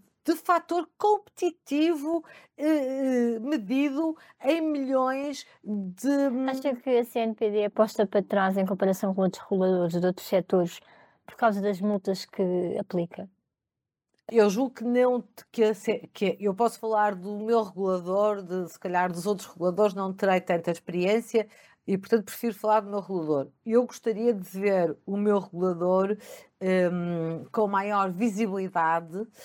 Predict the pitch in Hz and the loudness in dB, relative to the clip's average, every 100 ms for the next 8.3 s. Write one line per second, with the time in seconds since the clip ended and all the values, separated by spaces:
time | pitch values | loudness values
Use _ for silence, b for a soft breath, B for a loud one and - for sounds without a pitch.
0 | B B _ - 233 226 220 208 - _ | B B _ -4 0 2 2 2 -2 _
1 | - _ - 240 240 233 220 226 254 - | -20 _ -4 0 2 2 2 0 -2 0
2 | 233 226 226 196 185 196 185 262 302 277 | 0 2 0 2 0 -2 -2 0 0 0
3 | 247 240 226 214 208 185 185 190 - 180 | 0 0 0 0 0 0 -2 -4 -6 0
4 | 165 156 165 160 - 180 180 B - 254 | 0 0 -2 -4 0 0 0 B -2 -2
5 | 254 247 247 240 - 214 202 - - 214 | 0 0 2 0 2 0 0 -4 -2 0
6 | 190 185 - 226 214 - - 214 208 196 | -2 -6 2 2 2 -10 -4 -2 0 -4
7 | 208 170 202 202 190 180 175 - 147 127 | -4 0 2 2 0 -4 -6 -6 -4 -4
8 | 123 110 | -4 -8